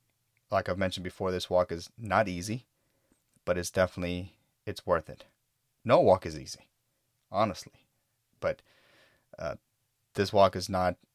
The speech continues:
is definitely, I would say, easier than,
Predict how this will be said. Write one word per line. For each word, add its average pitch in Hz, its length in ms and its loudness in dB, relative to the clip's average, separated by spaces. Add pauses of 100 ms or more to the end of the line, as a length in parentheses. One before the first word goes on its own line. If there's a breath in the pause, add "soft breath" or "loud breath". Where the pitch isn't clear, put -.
(320)
is 95 160 -10
definitely, 98 440 0 (160)
I 95 60 -2
would 92 140 -4
say, 90 240 -4
easier 95 720 -2 (920)
than, 90 600 0